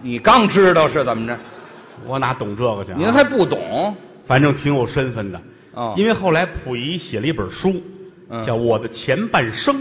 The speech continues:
Speaker 1: 这书很有名啊。
Speaker 2: 啊，曾经还提到过你的曾祖。
Speaker 1: 哦，还有过他一笔。
Speaker 2: 哎，说小时候跟他一起长起来。
Speaker 1: 嗯。
Speaker 2: 那曾祖看完这个书很难过。
Speaker 1: 是吗？
Speaker 2: 没想到皇上还记着我。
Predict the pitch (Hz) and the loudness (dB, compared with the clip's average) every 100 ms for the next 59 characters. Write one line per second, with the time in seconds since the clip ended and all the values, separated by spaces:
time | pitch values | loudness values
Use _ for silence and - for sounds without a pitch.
0 | 269 - 277 - 294 - 240 285 175 120 | -6 -2 0 2 0 2 2 2 0 -2
1 | 123 170 208 - 139 135 120 - 139 143 | -4 -6 -8 -4 0 0 -2 -6 -4 -4
2 | 139 123 135 - - 127 240 294 226 127 | -2 -4 -6 -12 -10 -6 -6 -6 -6 -6
3 | 113 107 104 95 104 110 101 90 - - | -6 -6 -6 -8 -6 -8 -8 -14 -20 -20
4 | _ 190 185 202 135 117 135 202 185 135 | _ -12 -8 -6 -6 -6 -8 -8 -8 -10
5 | 85 90 - 127 117 113 123 - 90 92 | -12 -12 -6 -4 -4 -4 -6 -6 -10 -8
6 | 107 107 117 110 - 110 87 110 101 82 | -10 -8 -8 -10 -10 -12 -10 -12 -12 -14
7 | - _ - 120 113 135 175 170 131 113 | -18 _ -10 -10 -10 -4 2 2 0 -4
8 | 143 135 143 120 - 139 113 98 104 156 | -4 -4 -2 -4 -6 -8 -6 -6 -6 -6
9 | 143 - - - 123 101 92 117 120 107 | -8 -10 -16 -10 -8 -8 -8 -6 -6 -6
10 | 92 104 95 101 117 120 123 127 110 95 | -8 -8 -8 -6 -4 -4 -6 -8 -8 -6
11 | 85 85 | -8 -10